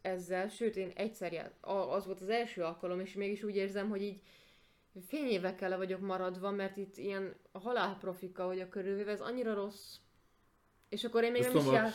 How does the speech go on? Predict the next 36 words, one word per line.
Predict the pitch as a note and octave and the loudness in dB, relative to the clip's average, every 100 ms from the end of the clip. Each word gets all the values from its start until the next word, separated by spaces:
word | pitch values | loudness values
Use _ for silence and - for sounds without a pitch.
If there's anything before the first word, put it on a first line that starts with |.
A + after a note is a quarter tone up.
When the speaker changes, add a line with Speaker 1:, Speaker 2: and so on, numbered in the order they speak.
| - | -4
Speaker 2:
a | - | -2
Feriéket | C3+ C#3+ D#3+ D#3+ | 6 12 12 12
Speaker 1:
játszottam | E3 D#3+ F#3 | 10 10 10
olyan | F3 | 10
Speaker 2:
toltuk, | D#3 C#3 | 8 4
úgy | D3+ | 4
az, | D3+ D3+ A#2 C#3 B2 A2 B2 | 4 2 0 0 2 2 4
izé, | C#3 C#3+ B2+ A#2+ A#2 | 4 4 6 6 4
a, | G2 A2+ A2 A2+ A2 F#2+ | 2 2 2 2 0 0
a | B2 | -4
Sz-, | - G2+ - - | -6 -14 -16 -18
Sz-, | - - | -18 -16
Szabi | - - - B2 C3+ | -14 -12 -6 -2 -2
talán | B2+ C#3 G#2 F#2+ G2+ | -2 -2 0 -2 -2
a | E2 G#2 | -6 -4
haverja | A2 A2+ A#2 A#2+ A2+ | -2 0 2 0 -2
volt, | A#2+ A2 A2 | -2 -2 -4
aki, | - G2+ - F#2+ | -10 -10 -8 -6
aki | D2 G#2+ A#2+ G2+ F2+ - - | -6 -6 -6 -6 -10 -14 -10
nálunk | A2+ A#2 A#2+ A2+ | -6 -4 -4 -4
volt, | G#2+ G2+ | -6 -4
és | G#2+ F#3 | -4 -6
Speaker 1:
Aha. | F#3+ - - - - | -10 -14 -18 -18 -6
Speaker 2:
négyen | D3 E3 D3 A#2 | 0 2 4 4
játszottuk, | A#2 A#2+ B2 - C3 B2 | 4 2 0 -6 -6 -6
vagy | A#2+ A#2+ | -4 -4
talán | E3+ E3+ A2+ | 0 2 4
öten, | A#2 B2 D3 C#3+ | 4 4 2 2
és, | C3+ B2 - - - - - | 2 0 -6 -18 -20 -20 -18
és | - - | -16 0
tényleg | F3 C#3+ | 6 8
a | B2 | 8
végén | D3+ D#3 B2+ A#2+ | 8 8 6 6
az | C3 | 4
volt, | C3+ C#3 | 4 2
hogy | - C3+ B2 | 4 2 2